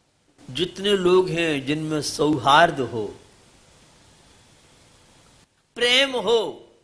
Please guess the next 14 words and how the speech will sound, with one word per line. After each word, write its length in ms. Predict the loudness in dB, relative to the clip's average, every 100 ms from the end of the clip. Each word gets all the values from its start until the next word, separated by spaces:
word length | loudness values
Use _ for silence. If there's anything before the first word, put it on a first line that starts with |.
| _ _ _ _ _ _ _ _ _ _ _ _ _ _ _ _ _
आत्मीयता 840 | 4 4 2 -6 -8 -8 -4 -4 -4
की 260 | -6 -10
भावना 600 | -10 -4 -2 -2 -4 -4 -2
हो, 220 | -2 -4 -6 -16 -20 _ _ _ _
एक 440 | -4 -2 -2 -6 -14
दूसरे 480 | -12 -10 -4 -2
के 220 | -2 0 0 2
प्रति 360 | -2 -2 -4
समर्पित 680 | 0 0 2 0 0 -8 -2
हो, 160 | 4 4 4 -4 -18 -14 -4
वह 220 | 0 0
तो 200 | -2 -6
आदर्श 800 | -4 0 0 0 -2 -4 -4 -8
घर 440 | -10 0 2 2